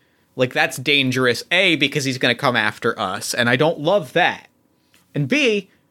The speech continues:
'cause he's a, 'cause he's a, um, a weaselly little piece of cark, and I really, really would love to just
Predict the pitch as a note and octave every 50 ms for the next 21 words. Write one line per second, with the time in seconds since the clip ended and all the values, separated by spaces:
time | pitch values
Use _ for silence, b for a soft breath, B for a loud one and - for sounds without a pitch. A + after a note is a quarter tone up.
0 | _ _ _ _ - - C4+ C4+ A3+ - C4 C4 A3+ B3 G#3+ F3+ F#3+ F#3 - _
1 | _ - B3+ A3 A#3+ A#3+ A#3 F#3 G#3+ G#3 F#3 F3 D#3 B B B _ - E3 D#3+
2 | D#3 D3+ C#3 C3+ C3+ C3+ B2+ C3 - C#3+ C3 B2 B2 A#2+ B2+ D3+ B3 D#4 E4+ D#4+
3 | C#4+ F4+ F4+ F4 E4+ D#4+ C4 A3 G3+ F#3+ F3+ D#3 D3 D3 - - - A#3 C4+ C#4+
4 | C#4 G4 F4+ D#4+ - - A3 G3 F3+ F3 F3+ F3+ - - B B3 C#4 B B -
5 | D#3 D#3 - D#3 D#3 D3+ C#3+ C3+ C3+ E3 A#3 D4 D#4 D4+ B3+ G3 F3+ G#3 G#3+ G#3+
6 | G#3+ G3 G3+ G3 F3 E3+ E3 E3 D#3+ D3+ D3 B B B B - - E3 C3+ D3
7 | D3+ C#3+ C#3+ -